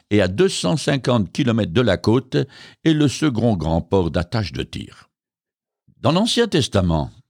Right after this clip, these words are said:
Sidon, située à quarante kilomètres au nord de Tyr, est appelée la Grande Ville parce qu'elle fut établie en premier puis colonisée à Tyr. Ces deux villes phéniciennes sont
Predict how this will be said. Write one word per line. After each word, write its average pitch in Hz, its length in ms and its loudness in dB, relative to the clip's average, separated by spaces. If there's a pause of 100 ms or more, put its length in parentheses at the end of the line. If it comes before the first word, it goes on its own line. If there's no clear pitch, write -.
(260)
Sidon, 131 580 -2 (560)
située 202 480 -2
à 107 100 0
quarante 98 500 0
kilomètres 131 600 -2
au 80 80 0
nord 71 180 -4
de 101 120 0
Tyr, 190 400 -4 (400)
est 117 160 -2
appelée 131 380 0
la 85 160 0
Grande 92 280 0
Ville 110 500 0 (340)
parce - 220 -4
qu'elle 254 180 0
fut 214 160 -4
établie 120 680 0
en 147 200 2
premier 117 480 2
puis 165 360 -2 (220)
colonisée 120 540 0
à 76 40 -10
Tyr. - 460 -14 (640)
Ces - 160 0
deux 226 120 2
villes 254 240 0
phéniciennes 151 920 0
sont 135 540 0